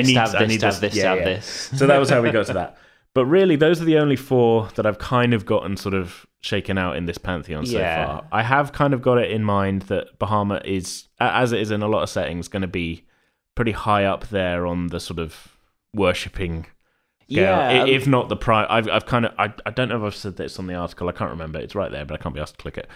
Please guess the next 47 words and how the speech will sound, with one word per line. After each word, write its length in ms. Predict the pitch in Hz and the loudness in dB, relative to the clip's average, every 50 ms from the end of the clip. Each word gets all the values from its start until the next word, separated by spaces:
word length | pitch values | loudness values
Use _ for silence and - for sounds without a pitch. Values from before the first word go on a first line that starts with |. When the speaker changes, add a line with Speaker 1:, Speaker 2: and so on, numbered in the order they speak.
| - 156 - | -4 -4 -4
Speaker 1:
<laughs> 200 | - 120 - - | -2 -4 -2 0
Speaker 2:
Um, 500 | 87 90 87 85 85 85 82 80 76 - _ _ _ _ _ _ _ _ _ _ - - | 2 2 2 2 0 -2 -4 -6 -8 -12 _ _ _ _ _ _ _ _ _ _ -16 -12
I 100 | - 104 | -10 -10
think 540 | - - - 123 123 120 120 - - - _ _ _ - | -4 0 0 2 2 0 -2 -6 -14 -20 _ _ _ -4
I've 140 | 107 95 | -4 -4
sort 320 | - - 131 135 135 135 127 | -4 -2 0 2 2 2 2
of 200 | 117 95 - - - _ _ _ _ | 0 -2 -6 -14 -20 _ _ _ _
implied 380 | 117 110 - - 107 101 98 92 | -4 -4 -2 0 0 0 2 0
that 120 | 95 92 | -2 -2
Bahamut 360 | 95 92 95 98 92 92 - - | -2 0 0 0 0 0 -2 -4
is, 100 | 82 92 | -4 -4
like, 460 | 87 90 76 58 - - - - _ _ _ _ _ _ _ _ _ _ _ _ _ | -4 -4 -4 -4 -8 -16 -20 -20 _ _ _ _ _ _ _ _ _ _ _ _ _
the 60 | - | -14
prime 560 | - - 104 92 87 87 87 85 85 82 80 - - - | -4 0 2 2 2 2 0 -2 -4 -4 -6 -10 -12 -8
religion 560 | 92 90 85 85 82 78 - 87 82 80 78 - - - _ _ _ _ | -6 -4 -2 -2 -4 -4 -4 -6 -6 -6 -8 -10 -12 -18 _ _ _ _
in 120 | - 98 95 | -8 -8 -2
terms 240 | - 104 92 82 - | -2 -2 -2 -2 -2
of, 80 | 87 | -4
like, 160 | 87 87 73 | -4 -2 -2
there's 160 | 95 101 98 110 | -2 -2 0 -2
the 60 | 107 | -2
temple 320 | - - 120 107 92 104 90 | -2 -2 -2 0 0 -2 0
Speaker 1:
Yeah. 80 | 95 95 | 0 0
Speaker 2:
district. 540 | 98 85 95 90 - - - - - - - | 0 0 -2 -2 -4 -6 -12 -16 -16 -6 -4
Bah-, 220 | 104 92 95 85 - - _ _ _ | -4 -2 -2 -4 -8 -10 _ _ _
Bahamut's 340 | 117 101 110 101 92 85 - - | -2 -2 0 -2 -2 -4 -4 -4
temple 280 | - 95 92 - 90 | -6 -6 -4 -4 -4
is 200 | 87 82 - - - _ _ _ | -6 -6 -6 -12 -18 _ _ _
Speaker 1:
And 140 | 107 104 101 | -6 -4 -4
then 80 | 98 98 | -4 -4
there's 140 | 95 90 - | -6 -4 -4
others 300 | 95 98 92 92 90 - - | -4 -2 -2 -2 -4 -2 0
sort 100 | 104 101 | 0 2
Speaker 2:
Yeah, 100 | 92 90 | 2 2
Speaker 1:
of 40 | |
dotted 160 | 87 90 87 85 90 | 2 0 0 0 0
Speaker 2:
yeah. 20 | |
Speaker 1:
around 380 | 92 87 87 90 90 87 85 80 | 0 0 0 -2 -2 -4 -6 -6
there. 180 | 76 80 87 - _ _ _ | -8 -10 -10 -12 _ _ _
Speaker 2:
If 120 | - 131 127 | 0 2 4
it, 60 | 127 | 4
if 120 | 120 135 135 | 4 4 4
Speaker 1:
Yeah. 60 | 135 | 4
Speaker 2:
it 60 | 120 | 2
was 140 | 113 120 113 | 2 0 2
London, 640 | 120 120 117 110 107 104 104 98 95 95 92 92 - | 2 2 2 2 2 0 0 0 0 -2 -2 -4 -6
like, 400 | - 101 95 92 82 - - _ | -4 -2 -2 -2 -4 -6 -12 _